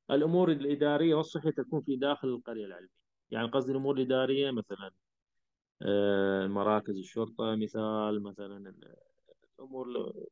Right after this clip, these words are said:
إصدار ال-، ال-، الهويات الرسمية وغيرها، هذه الأمور محاكم ما أعرف إيش اللي إلها بالعلاقة بالحياة الاجتماعية كلها تكون داخل القرية، يعني إلها ممثليات داخل القرية،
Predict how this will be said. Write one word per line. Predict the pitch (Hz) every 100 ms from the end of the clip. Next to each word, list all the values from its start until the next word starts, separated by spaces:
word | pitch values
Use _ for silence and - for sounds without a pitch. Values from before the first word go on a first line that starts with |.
| _ 120
إصدار | - 120 117 110
ال-، | 107
ال-، | 78 - - - _ _ _ - 127 123
الهويات | - 120 117 113 113 117 117
الرسمية | 107 104 - 127 127 123
وغيرها، | 110 123 127 117 117 123
هذه |
الأمور | 120 113 120 127 - - _ _
محاكم | 107 120 127 131 123
ما | 117
أعرف | 113 113 -
إيش | 131 135 127 - - -
اللي | - 110 120
إلها | 120 117
بالعلاقة | 117 113 - - - 123 123 127 120
بالحياة | 113 117 113 117 120 123
الاجتماعية | 120 - 117 117 117 135 143 139 - _ _ _ _ -
كلها | 139
تكون | 135 131 123
داخل | 131 135 139
القرية، | 127 131 143 151 156 156 _ _
يعني | 101 101 104
إلها | 120 123
ممثليات | 123 120 117 123 123 131 120
داخل | 120 123 123
القرية، | 120 123 127 139